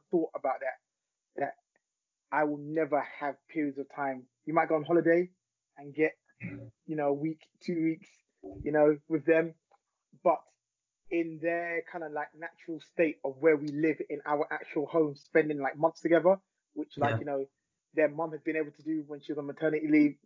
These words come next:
Speaker 1: Um, you know, I was never gonna have that.
Speaker 2: Yeah,
Speaker 1: So
Speaker 2: yeah, I
Speaker 1: I'm
Speaker 2: know.
Speaker 1: enjoying that, especially, especially with my three-year-old who's gonna be four, um, in two months,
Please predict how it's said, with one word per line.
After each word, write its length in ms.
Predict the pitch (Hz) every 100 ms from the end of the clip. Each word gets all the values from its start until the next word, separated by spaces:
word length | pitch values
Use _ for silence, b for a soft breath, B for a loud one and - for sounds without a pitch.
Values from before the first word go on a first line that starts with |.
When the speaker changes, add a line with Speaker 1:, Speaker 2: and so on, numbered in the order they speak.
| _ -
Speaker 1:
Um, 360 | 156 143 143 135 _ _ _ _ -
you 100 | 139
know, 180 | 135 135 _ _ _ _ _ -
I 160 | 170
was 160 | 165 147
never 280 | 160 147 151 _ _ -
gonna 180 | 160 147
have 180 | 156 143
that. 200 | 135 - _ _ _ _ -
Speaker 2:
Yeah, 200 | 120 120
Speaker 1:
So 60 |
Speaker 2:
yeah, 80 | 120
I 40 |
Speaker 1:
I'm 120 | 113 117
Speaker 2:
know. 40 |
Speaker 1:
enjoying 160 | 202 165
that, 140 | 120
especially, 540 | - _ 220 214 165 - 156 _ _
especially 320 | - 233 226
with 60 | 175
my 140 | 165 151
three-year-old 440 | - 202 156 135 139 _ _
who's 80 | 151
gonna 160 | 165
be 80 | 143
four, 420 | 143 - 160 135 - _
um, 160 | 143 139
in 80 |
two 160 | 139 160
months, 300 | 156 175 -